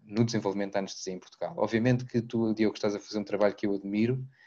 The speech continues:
eh, fa-, fazer isso aí em Portugal, o que estás a fazer é, é, é absolutamente brilhante e dou-te os meus parabéns por isso.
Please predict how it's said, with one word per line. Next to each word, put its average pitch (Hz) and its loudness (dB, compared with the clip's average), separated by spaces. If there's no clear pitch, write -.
eh, 101 4
fa-, 92 -6
fazer 107 4
isso 113 4
aí 113 6
em 110 2
Portugal, 107 4
o 92 -2
que - -12
estás 104 0
a - -2
fazer 101 2
é, 95 2
é, 101 -4
é - -8
absolutamente 107 -4
brilhante 107 0
e 95 -6
dou-te 104 0
os - -6
meus 104 0
parabéns 101 0
por - -8
isso. 127 -2